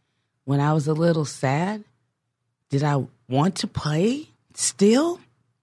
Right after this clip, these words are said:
Did I want company when I felt a little depressed?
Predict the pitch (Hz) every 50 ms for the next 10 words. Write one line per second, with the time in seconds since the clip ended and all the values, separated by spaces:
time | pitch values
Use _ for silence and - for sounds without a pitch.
0 | _ _ _ _ _ _ _ _ _ _ _ _ _ _ _ - 131 123 127 127
1 | 131 123 139 151 165 165 - - - 120 151 - 185 196 202 202 202 - _ _
2 | _ _ _ _ _ _ _ _ _ _ _ _ _ _ _ _ _ - 131 135
3 | 139 139 143 143 143 139 143 - - - 160 160 156 147 - - _ _ _ -
4 | 131 127 135 156 165 170 156 139 120 117 _ - - 160 196 226 - - -